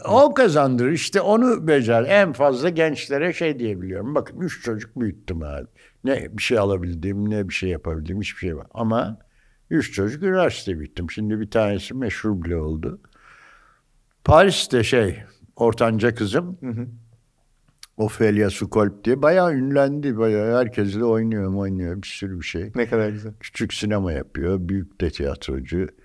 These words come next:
Speaker 2: Ama
Speaker 1: Ne,
Speaker 2: siz
Speaker 1: ne yazık
Speaker 2: sadece
Speaker 1: ki.
Speaker 2: kendi çocuklarınız için değil, bence Türkiye'deki her
Speaker 1: Elbette.
Speaker 2: genç için bir rol model olmuş durumdasınız.
Speaker 1: Ama onu olmak zorundayım.
Speaker 2: <clears throat>
Speaker 1: Yani o yüzden
Speaker 2: Evet.
Speaker 1: şimdi mesela bir oyun geldiği zaman samimi olarak şeye gidiyorum.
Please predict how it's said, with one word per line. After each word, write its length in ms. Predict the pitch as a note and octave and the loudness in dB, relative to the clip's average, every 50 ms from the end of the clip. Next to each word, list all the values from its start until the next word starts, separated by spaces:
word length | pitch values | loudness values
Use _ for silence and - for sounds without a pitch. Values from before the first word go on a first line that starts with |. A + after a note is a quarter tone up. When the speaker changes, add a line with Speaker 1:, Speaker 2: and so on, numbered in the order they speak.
| _ _ _ _ _ _ _ - | _ _ _ _ _ _ _ -6
Speaker 2:
Ama 220 | - D#3 F#3 G3+ | -2 0 0 0
Speaker 1:
Ne, 120 | - - - | 0 -2 -4
Speaker 2:
siz 100 | - - | -6 -4
Speaker 1:
ne 60 | D#3+ | -4
yazık 120 | F3 E3+ - F3+ | -2 0 2 2
Speaker 2:
sadece 380 | F3+ F#3 E3 F3+ F#3 G3 - - | 2 2 2 0 -2 -2 -4 -6
Speaker 1:
ki. 60 | - | -2
Speaker 2:
kendi 400 | - C#3+ C#3+ D3 D#3 D3+ E3+ E3 | 0 0 0 0 -2 -4 -4 -4
çocuklarınız 680 | - D#3+ D3+ C3+ D3 C#3 - C#3+ C3+ C3+ C#3 C#3+ C3+ C3+ | 0 0 0 0 -2 -4 -2 -2 -2 -2 -2 -4 -4 -6
için 300 | C3+ C3+ - - C#3 C#3 | -8 -8 -6 -6 -4 -4
değil, 180 | C#3+ E3 F3+ F3+ | -2 -4 -4 -2
bence 320 | D3 C3 C3 C3 D3 C#3+ | -2 -4 -2 -2 -4 -6
Türkiye'deki 760 | - - D3 C3+ - - - C3+ C3 B2 B2+ B2 - - C3 | -6 -6 -6 -6 -6 -4 -4 -4 -2 -2 -4 -8 -6 -6 -4
her 260 | A#2 C3 D#3 C#3 C#3+ D3 | 0 0 2 2 4 2
Speaker 1:
Elbette. 220 | C#4+ - A#3 B2+ | 2 2 2 2
Speaker 2:
genç 200 | - E3+ A2+ F#2+ | 2 2 2 2
için 360 | E2+ E2 - - B2+ C3 C3 B2 | 0 -4 -6 -6 -6 -6 -4 -2
bir 240 | B2+ B2+ A2+ - - - - A2 G#2+ | -2 -2 -2 -4 -12 -18 -12 -6 0
rol 180 | B2+ C3 C#3 | 2 2 2
model 320 | C#3 C3 A#2+ A2+ A2 A2 G#2+ | 2 2 0 0 0 -2 -2
olmuş 340 | A2 G#2+ G#2 G#2 G2+ - - | -2 -2 -4 -6 -8 -12 -12
durumdasınız. 380 | A#2 A2 A2 A2 G#2+ C#3+ D#3+ G3 | -10 -10 -6 0 2 4 4 6
Speaker 1:
Ama 80 | A3 G3 | 6 6
onu 220 | G3 A#3 B3+ C4+ | 6 6 6 8
olmak 400 | C4+ C4 C4 B3 B3 A#3+ G3 - | 8 8 8 8 8 6 6 4
zorundayım. 720 | - - D#3+ E3 D#3+ C#3+ C#3 C#3 C3+ C3 B2+ B2 A#2 B2 | 0 2 4 6 6 6 6 6 4 6 4 4 4 4
Speaker 2:
<clears throat> 100 | C#3 D#3 | 4 4
Speaker 1:
Yani 120 | D#3 D#3+ E3+ | 4 4 4
o 140 | F3 G3 B3 | 6 6 6
yüzden 280 | B3 A3 G#3+ - G#3+ | 6 4 2 2 2
Speaker 2:
Evet. 100 | F#3 D#3+ | 2 2
Speaker 1:
şimdi 440 | - - - G3 G#3+ A3 A3 G#3 G#3 | 2 0 2 4 4 4 4 2 2
mesela 520 | G#3 G3 - - F#3+ F#3+ F#3+ F#3 F#3+ F#3 | 2 0 2 2 4 6 6 6 6 4
bir 100 | F3+ G3 | 4 0
oyun 460 | G3 G3 G3 G3 G3+ G#3+ G#3+ G#3 G3 F3 | 2 4 6 6 6 6 4 2 2 4
geldiği 480 | F#3 F3+ F3+ F3+ F3+ E3+ A3 C4 C4+ | 4 6 6 4 4 2 0 0 2
zaman 420 | A3 G#3 A3 G3 F3 F3 G3 F#3+ - - - | 4 4 4 4 4 2 0 0 -4 -10 -12
samimi 560 | - - - D#3+ D#3 E3+ F#3+ G#3+ A#3+ C4+ B3+ | -8 -2 2 2 4 4 4 4 4 4 4
olarak 420 | A3+ G3 F3+ F3 F#3+ A3 G#3+ - - | 4 4 4 4 2 2 -2 -4 -4
şeye 260 | - F#3+ F#3+ G#3 G#3 | 0 2 2 4 2
gidiyorum. 500 | G3 F#3 D#3 C#3+ C3 A#2+ G#2+ F2+ D#2+ | 2 0 -2 0 2 2 2 0 -4